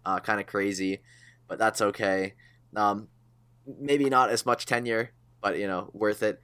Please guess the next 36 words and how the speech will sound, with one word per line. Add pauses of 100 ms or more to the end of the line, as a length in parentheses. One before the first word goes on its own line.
(160)
Three,
I'll
go
Coda.
I
know
this
is
gonna,
this
is
gonna
piss
Steve
off, (420)
but (220)
the
only
thing
I've
ever
got
out
of
Cooper
is (160)
I
went
to
his
house
once. (200)
Uh, (480)
Cooper
didn't
want